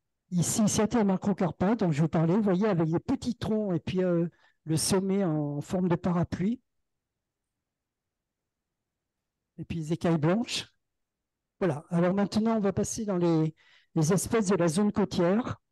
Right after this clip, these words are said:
Donc, euh, vous voyez, euh, la carte de la Guyane avec la distribution des espèces. Donc, il n'y a qu'un petit cortège de,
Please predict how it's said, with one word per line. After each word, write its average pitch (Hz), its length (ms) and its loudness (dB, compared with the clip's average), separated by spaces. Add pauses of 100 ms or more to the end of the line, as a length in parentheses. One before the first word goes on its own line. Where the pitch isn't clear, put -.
Donc, 147 300 -6
euh, 160 40 -2
vous 170 160 -10
voyez, 180 320 -4
euh, 156 380 4
la 151 140 2
carte 180 240 0
de 180 40 2
la 180 140 2
Guyane 180 400 0
avec 170 240 0
la 170 100 0
distribution 170 680 0
des 160 80 2
espèces. 196 440 0
Donc, 156 160 2
il 156 60 2
n'y 156 60 0
a 160 40 -2
qu'un 208 320 -2
petit - 320 -4
cortège 196 560 -4
de, 165 220 -6